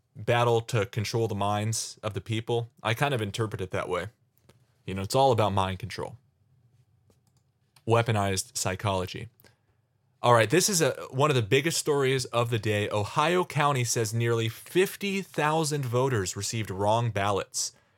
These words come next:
This is an article, uh, I think Politico broke, or they have a story about it we're reading from here. And there's only two hundred and forty thousand ballots that have been mailed,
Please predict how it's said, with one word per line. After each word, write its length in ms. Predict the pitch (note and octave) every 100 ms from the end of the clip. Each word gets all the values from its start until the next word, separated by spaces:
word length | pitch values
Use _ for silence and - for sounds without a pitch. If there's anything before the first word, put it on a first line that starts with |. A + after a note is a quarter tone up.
| _ -
This 120 | B2+
is 60 |
an 80 | A#2+
article, 640 | G#2 A#2 A#2 A#2+ A2+ G#2 - _ _ _ _
uh, 160 | G#2 G#2
I 80 | A2+
think 240 | B2 A2+
Politico 480 | - A#2 B2+ D3 C3+
broke, 460 | B2 C#3 F3+ - _ _ _ _ _ _ _ _ _
or 140 | G#2 G#2
they 100 | G#2+
have 120 | A2+
a 60 | -
story 260 | - A#2
about 160 | A2 A2
it 60 | A2
we're 100 | A2
reading 220 | A2 A2+
from 200 | A#2+ A2+
here. 300 | A#2 A#2 A#2 _ _ _
And 80 | C3+
there's 140 | C#3
only 160 | F#3 G#3+
two 220 | - F#3+
hundred 260 | F#3 F3 E3
and 160 | C#3
forty 300 | - C#3 C3+
thousand 500 | B2+ A#2 A2+ A#2+ A2+
ballots 320 | G2 A2 A2 -
that 80 |
have 80 | G2
been 180 | G2 F#2+
mailed, 440 | G2 G#2 D#2 -